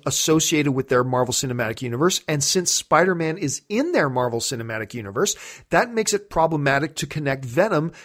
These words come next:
to Spider-Man. So my speculation, again, totally out of my wild imagination, this isn't based on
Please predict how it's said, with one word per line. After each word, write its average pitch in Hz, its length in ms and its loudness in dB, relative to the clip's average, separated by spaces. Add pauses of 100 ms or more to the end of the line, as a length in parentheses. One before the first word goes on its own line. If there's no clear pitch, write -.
(100)
to 196 100 -4
Spider-Man. 247 580 0 (320)
So - 180 4
my 208 360 0
speculation, 156 840 -2
again, 196 440 0 (220)
totally 277 680 6
out 247 140 4
of 226 80 4
my 208 140 0
wild 180 360 0
imagination, 202 600 -2
this 135 160 -2
isn't 147 260 -4
based 180 260 -2
on 110 180 -2